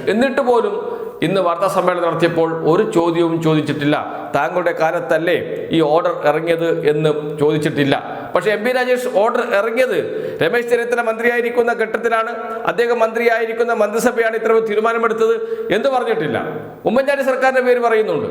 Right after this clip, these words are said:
ഉമ്മൻചാണ്ടി സർക്കാരിൽ അവസാന കാലത്താണ് രമേശ് ചെന്നിത്തല മന്ത്രിയായത്.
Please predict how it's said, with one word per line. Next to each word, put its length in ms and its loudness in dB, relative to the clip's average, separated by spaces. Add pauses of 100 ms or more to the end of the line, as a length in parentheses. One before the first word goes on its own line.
(260)
ഉമ്മൻചാണ്ടി 320 0
സർക്കാരിൽ 440 0 (320)
അവസാന 320 2
കാലത്താണ് 520 -2
രമേശ് 200 2
ചെന്നിത്തല 380 2
മന്ത്രിയായത്. 580 2